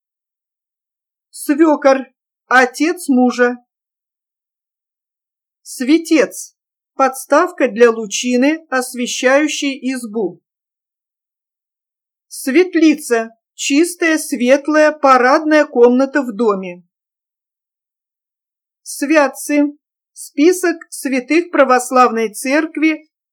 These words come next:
и церковных праздников в календарном порядке. Сгонный, согнанный из разных мест. Севр.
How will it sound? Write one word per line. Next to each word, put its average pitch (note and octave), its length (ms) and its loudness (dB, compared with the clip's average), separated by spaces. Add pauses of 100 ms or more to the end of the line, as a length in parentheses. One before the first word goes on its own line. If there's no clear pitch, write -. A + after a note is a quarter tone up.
(220)
и F4 380 2
церковных D#4 760 -2
праздников G#3+ 800 -2
в - 40 -20
календарном B3 840 2
порядке. G#3 760 -2 (2250)
Сгонный, A3 1040 -2
согнанный D#4+ 760 0
из B3 320 -4
разных A#3 540 0
мест. B3+ 380 -4 (2000)
Севр. G3+ 720 -2